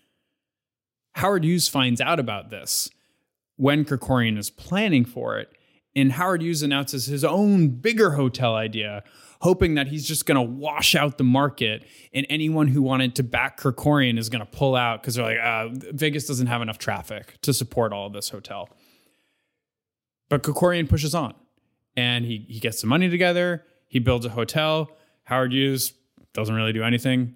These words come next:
He doesn't ship the hotel. All he really wants to do is kind of block Krikorian and, and maintain his kingship in, uh, in Las Vegas. But,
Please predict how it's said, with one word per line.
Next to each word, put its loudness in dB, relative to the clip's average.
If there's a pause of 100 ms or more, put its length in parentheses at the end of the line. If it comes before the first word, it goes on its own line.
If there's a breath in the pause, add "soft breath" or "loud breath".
(140)
He -4
doesn't -2
ship -2
the -4
hotel. -2 (140)
All 0
he 2
really 2
wants 0
to -10
do -2
is -6
kind -4
of -8
block -2
Krikorian -2
and, -8
and 2
maintain 0 (180 loud breath)
his -4
kingship -4 (500 soft breath)
in, 4
uh, 0
in 2
Las -2
Vegas. -12
But, -6